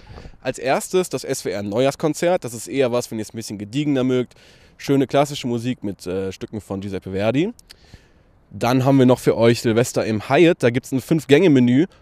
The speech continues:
und sogar Live-Musik. Und wenn ihr einen schönen Ausblick wollt, dann geht einfach auf das Hofgut Laubenheimer Höhe. Dort gibt's einen Panoramablick. Ihr könnt also das Feuerwerk am schönsten sehen.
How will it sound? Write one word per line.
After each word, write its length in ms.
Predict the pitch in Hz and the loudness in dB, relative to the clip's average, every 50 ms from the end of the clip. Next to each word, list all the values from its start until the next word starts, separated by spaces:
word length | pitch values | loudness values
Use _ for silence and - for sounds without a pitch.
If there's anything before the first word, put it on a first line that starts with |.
| _ _ _ - | _ _ _ 0
und 160 | 120 131 120 | 0 2 2
sogar 180 | - 107 104 | 2 0 0
Live-Musik. 540 | 95 101 101 - 151 147 156 220 277 - _ _ _ _ - | 0 0 0 0 0 0 0 -2 -4 -8 _ _ _ _ -2
Und 240 | 120 123 127 117 113 | 0 0 0 4 4
wenn 180 | 123 135 143 | 6 6 6
ihr 120 | 143 127 98 | 6 4 4
einen 180 | 117 120 120 | 2 0 0
schönen 240 | - - - 123 117 | 0 0 -2 -2 0
Ausblick 440 | - - 139 208 - - 139 110 101 | 2 2 2 2 2 0 -2 0 2
wollt, 220 | 107 113 135 - | 4 4 4 4
dann 120 | - 120 120 | 2 0 0
geht 200 | 123 135 - - | 0 -2 -2 -2
einfach 420 | 127 143 - - 139 127 120 - | -2 -4 -2 0 -2 -2 -2 -2
auf 260 | - 107 117 113 - | -2 -2 -2 -2 -2
das 280 | - 113 107 107 - - | -4 -4 -4 -4 -2 -2
Hofgut 320 | 139 147 - - 139 117 | -2 -2 -2 -2 -4 -2
Laubenheimer 440 | 110 104 107 113 110 113 110 107 101 | 0 0 0 0 -2 -4 -4 -4 -4
Höhe. 260 | 113 135 160 165 151 | -2 0 2 0 0
Dort 260 | 147 - 120 120 107 | 2 2 0 0 0
gibt's 260 | - 120 113 - - - | -2 -6 -6 -6 -8 -6
einen 180 | - 104 104 | -6 -6 -6
Panoramablick. 840 | - - 117 110 110 98 95 104 135 156 120 92 - 87 90 - - | -6 -8 -6 -6 -4 -4 -2 -2 0 0 0 -2 -4 -8 -12 -10 -10
Ihr 80 | 98 | -8
könnt 200 | - - 117 110 | -6 -4 -4 -4
also 120 | 95 104 104 | -4 -4 -6
das 120 | 101 - | -6 -6
Feuerwerk 520 | - - 120 117 110 104 107 107 104 - | -4 -2 0 0 0 0 -2 -4 -4 -6
am 160 | - 104 104 104 | -8 -8 -8 -8
schönsten 400 | - - - 107 101 - - 98 | -8 -8 -8 -8 -8 -10 -12 -14
sehen. 300 | 90 92 87 82 - | -14 -14 -14 -16 -18